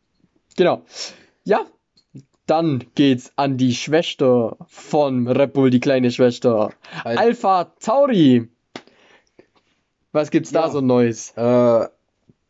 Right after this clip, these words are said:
Speaker 2: oh, da gibt's auch unseren neuen Rookie, den Japaner Yuki Tsunoda.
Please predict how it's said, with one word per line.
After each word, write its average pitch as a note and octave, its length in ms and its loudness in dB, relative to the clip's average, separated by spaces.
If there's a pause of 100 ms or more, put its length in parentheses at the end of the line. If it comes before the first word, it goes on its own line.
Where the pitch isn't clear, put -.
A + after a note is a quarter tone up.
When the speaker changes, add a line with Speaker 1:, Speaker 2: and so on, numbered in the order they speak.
(280)
Speaker 2:
oh, C#3+ 200 2
da B2+ 80 0
gibt's B2+ 200 -2
auch D3+ 120 0
unseren D3+ 280 -2
neuen C3 200 2
Rookie, F#3+ 560 -2 (160)
den A#2 480 2
Japaner D#3 600 2 (520)
Yuki G#3 560 0
Tsunoda. D#3+ 920 2